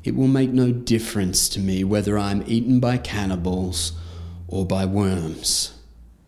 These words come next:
And in the great day, my resurrection body will rise as fair as yours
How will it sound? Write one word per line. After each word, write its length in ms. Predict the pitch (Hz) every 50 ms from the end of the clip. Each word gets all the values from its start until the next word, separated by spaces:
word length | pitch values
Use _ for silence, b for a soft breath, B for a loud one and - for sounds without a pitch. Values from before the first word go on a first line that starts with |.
| _ _ _ _ - - _ - - - - - - - - - - - - -
And 140 | - 98 95
in 140 | 107 104 101
the 80 | 101 95
great 520 | 98 - 104 107 110 113 117 113 - 135
day, 600 | 120 123 117 123 120 107 95 90 85 85 87 - - - - - - - B B B B B B B B B B B - - -
my 460 | 98 98 104 104 107 117 120 123 123
resurrection 1200 | 123 120 120 123 123 123 120 120 123 117 117 113 117 113 117 117 - - - 113 107 104 98 95
body 440 | - 101 95 95 90 101 101 101 101
will 280 | 98 90 92 90 87 87
rise 560 | 85 90 98 104 104 104 104 107 107 104 95
as 180 | 98 90 87 -
fair 600 | - - - - 104 107 110 113 113 117 107 107
as 260 | - 110 110 107 107 107
yours 680 | 101 104 104 98 92 - 82 80 76 - 117 - -